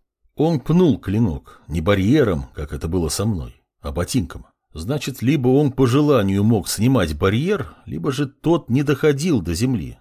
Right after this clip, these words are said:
Нужно проверить. Я снова зачерпнул горсть песка и рванулся к врагу. Полоснув клинком по мгновенно среагировавшему барьеру, я метнул горсть под ноги бойцу. Часть песка отразилась щитом,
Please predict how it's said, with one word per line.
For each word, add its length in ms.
Нужно 260
проверить. 640
Я 220
снова 480
зачерпнул 580
горсть 380
песка 640
и 100
рванулся 600
к 100
врагу. 520
Полоснув 500
клинком 580
по 120
мгновенно 760
среагировавшему 1040
барьеру, 720
я 160
метнул 420
горсть 540
под 200
ноги 220
бойцу. 560
Часть 420
песка 400
отразилась 560
щитом, 560